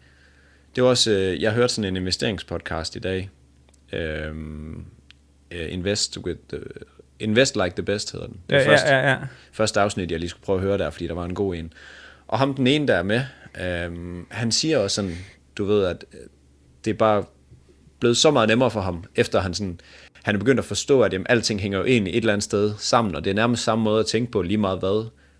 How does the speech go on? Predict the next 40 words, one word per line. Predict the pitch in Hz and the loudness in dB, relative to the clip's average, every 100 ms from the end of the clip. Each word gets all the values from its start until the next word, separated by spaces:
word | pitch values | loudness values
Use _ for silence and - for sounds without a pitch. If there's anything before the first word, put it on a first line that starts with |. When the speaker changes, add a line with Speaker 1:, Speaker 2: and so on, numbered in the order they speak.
| _ | _
Speaker 1:
Altså, | - 92 85 85 - _ _ _ - _ | -10 -6 -6 -6 -14 _ _ _ -20 _
om | - 98 | -6 -4
du | 98 | -2
tænker | 110 92 | -2 -4
sociale | - - 123 | -4 2 4
medier, | 117 135 98 | 6 4 2
eller | 82 | -2
du | 90 | -6
tænker | - 95 85 - | -4 -4 -2 0
aktier, | 76 - - 80 | 0 0 -2 -4
eller | 76 78 | -4 -6
sådan | 101 | -4
noget, | 90 | -4
altså, | - | -2
så | 90 110 | 0 0
er | |
rigtig | 110 117 98 | 0 -2 -4
meget | 92 104 98 | -2 -2 -2
det | 92 | -2
baseret | 92 120 92 - | -2 0 0 -2
på, | 95 | -4
hvordan | 90 98 104 | -2 0 0
mennesker | 110 120 87 | 0 -2 -2
reagerer, | 78 85 117 104 | -4 0 2 2
og, | 76 64 65 - - - - - - - - _ - | 0 -6 -8 -10 -12 -18 -20 -20 -20 -20 -20 _ -4
altså | - 101 | -2 2
sådan, | 107 92 | 2 0
så | - 71 - | -4 -6 -8
at | |
forstå | - 113 - 143 | -2 0 4 6
mennesker, | 117 143 - | 6 4 4
jamen, | 98 90 | 4 4
så | 123 | 4
har | 113 | 4
du | |
nærmest | 107 113 120 120 | 4 2 2 2
løst | 120 101 | 2 2
alt. | 113 117 135 | 2 2 2
Speaker 2:
Lige | 131 | 2
præcis. | 117 110 107 107 | 2 -2 -4 -4